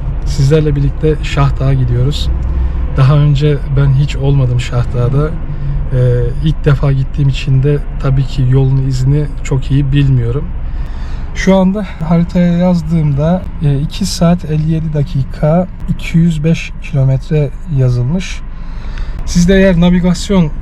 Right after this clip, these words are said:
kullanarak yolculuk yapacaksanız Şah Dağı yazmayın. Laza yazın. Çünkü Şah Dağı bildiğiniz dağ, yani orada yol yok. O yüzden navigasyon oraya bir yol haritası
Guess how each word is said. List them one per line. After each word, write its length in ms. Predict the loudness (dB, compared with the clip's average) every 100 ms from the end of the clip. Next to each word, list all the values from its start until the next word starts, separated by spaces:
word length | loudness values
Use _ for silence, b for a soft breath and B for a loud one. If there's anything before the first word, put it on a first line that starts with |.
| -4
kullanarak 440 | 0 2 4 2 0 0
yolculuk 440 | 2 2 0 -2
yapacaksanız 800 | -2 -2 -2 -2 0 -2 -2 -4 -6 B B B -4
Şah 380 | 0 0 0 -2
Dağı 200 | -2 0
yazmayın. 500 | 0 2 0 0 -4 -6 -6 -6 -2 2
Laza 280 | 2 2 0
yazın. 340 | 0 -2 -4 -8 -8 -8
Çünkü 420 | 0 0 2 0 -2
Şah 380 | -4 -2 -2 0
Dağı 280 | 0 0 -2
bildiğiniz 540 | -2 0 0 -2 0
dağ, 220 | 0 0
yani 260 | -2 -2 -2
orada 240 | -2 0
yol 300 | 2 2 0
yok. 160 | -2 -4 -6 B B B B
O 100 | 2
yüzden 300 | 2 2 0
navigasyon 640 | 0 0 -2 -2 0 0 0
oraya 360 | 0 0 2 0
bir 180 | -2 0 0
yol 220 | 2 2
haritası 580 | 0 -2 -2 -4 -2